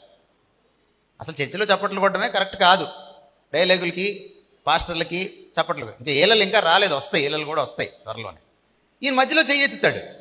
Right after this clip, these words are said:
చెయ్యెత్తంగానే ప్రసంగం మధ్యలో, అంటే ఈ డైలాగ్ ఈయనకే నచ్చుద్ది అనమాట. ఈయనకే సెల్ఫ్, సెల్ఫ్ను పూజించడం అంటే అదే.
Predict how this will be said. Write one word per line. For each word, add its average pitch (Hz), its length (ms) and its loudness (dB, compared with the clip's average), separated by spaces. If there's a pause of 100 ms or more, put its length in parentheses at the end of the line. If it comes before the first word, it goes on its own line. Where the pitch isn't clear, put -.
(160)
చెయ్యెత్తంగానే 262 680 4
ప్రసంగం 226 460 -2
మధ్యలో, 196 360 4 (680)
అంటే 247 140 4
ఈ 240 120 4
డైలాగ్ 247 340 8
ఈయనకే 262 320 4
నచ్చుద్ది 254 340 2
అనమాట. 214 260 4 (1080)
ఈయనకే 208 440 0 (180)
సెల్ఫ్, 214 340 2
సెల్ఫ్ను 226 420 0
పూజించడం 240 340 -2
అంటే 226 160 -2
అదే. 190 440 0